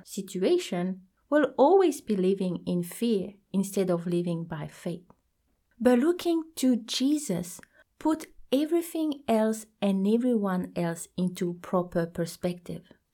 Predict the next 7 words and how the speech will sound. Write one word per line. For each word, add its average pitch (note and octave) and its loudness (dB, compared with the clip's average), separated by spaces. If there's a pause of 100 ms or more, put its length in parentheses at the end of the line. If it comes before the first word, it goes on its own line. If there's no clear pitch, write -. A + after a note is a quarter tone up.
(440)
Jesus D4 0 (320)
is B3+ 2 (240)
the G3+ 0
perfecter A3 -2 (140)
of F#3 2
our F#3 0
faith, - -4